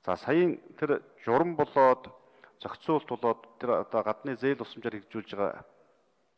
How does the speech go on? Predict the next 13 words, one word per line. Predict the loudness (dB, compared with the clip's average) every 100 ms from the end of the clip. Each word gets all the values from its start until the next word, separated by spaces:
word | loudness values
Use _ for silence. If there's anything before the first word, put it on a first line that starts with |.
| _ -10
бодлоготой | -10 -8 2 2
холбоотой | 4 -4 -4
асуудлуудаар | -8 -8 -8 -8 -12
бас | -8
яамных | -8 -8 -8
маань | -8 -8 _ _
нэмээд | -10 -10 -10
тодруулах | -14 -14
мэдээлэл | -14 -16 -18 -16
өгөөрэй | -18 -18
гэж | -20
хэлэх | -20
байна. | -20